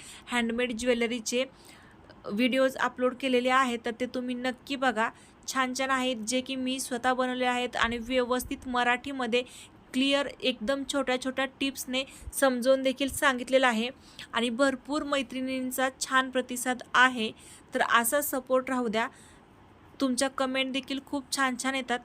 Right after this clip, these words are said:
त्याच्यामुळे मला काम करायला आणखी प्रोत्साहन मिळते, खूप छान वाटतं, आणखी नवीन काहीतरी शिकवण्याचा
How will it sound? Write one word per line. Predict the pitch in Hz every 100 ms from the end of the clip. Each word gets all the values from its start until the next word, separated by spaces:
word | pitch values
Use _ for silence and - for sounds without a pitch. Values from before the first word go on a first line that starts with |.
| -
त्याच्यामुळे | 240 269 262 254
मला | 254 247 233 247 - - -
काम | 247 262
करायला | 262 247 254
आणखी | - 240 247 269
प्रोत्साहन | 269 269 262 - 254 262
मिळते, | 269 240 233 262 - - - - - -
खूप | 294 294 -
छान | 285 262
वाटतं, | 240 214 269
आणखी | - 233 220
नवीन | 277 262 262 262
काहीतरी | 254 254 254 269
शिकवण्याचा | 254 - 262 262 254 247 254